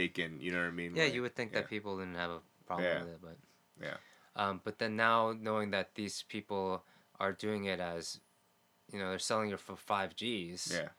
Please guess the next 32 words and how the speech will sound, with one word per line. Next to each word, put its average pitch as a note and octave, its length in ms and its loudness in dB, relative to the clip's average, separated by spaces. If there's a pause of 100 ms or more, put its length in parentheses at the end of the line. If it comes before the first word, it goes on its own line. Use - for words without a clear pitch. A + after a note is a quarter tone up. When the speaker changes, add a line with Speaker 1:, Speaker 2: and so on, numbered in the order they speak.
(160)
Speaker 2:
like, G#2+ 160 -2
it's B2+ 120 -2
a B2 60 4
big A2 260 0
deal. F2+ 380 -2 (100)
Speaker 1:
Yeah. F#2 220 4
Speaker 2:
You G2 80 -6
know, F#2+ 200 -2
it's, - 260 -4
like, F#2+ 300 -2 (140)
could G#2 200 -6
be G2 160 -2
very F2+ 240 0
shameful F2 760 -6 (340)
if - 140 -14
you G2+ 100 -4
kinda, F2+ 260 -2
like, E2+ 220 -8 (600)
even F#2+ 240 -6
write F2+ 160 0
a F2+ 60 -2
story G#2 480 0
about F#2 280 -2
these F#2+ 180 -8
people F2+ 600 -10 (160)
taking F#2+ 400 -6
advantage F2 680 -6 (520)
of F#2 140 -6
buying G2 260 2
these F#2 140 -4
shoes G2 400 -4
that F2 220 -4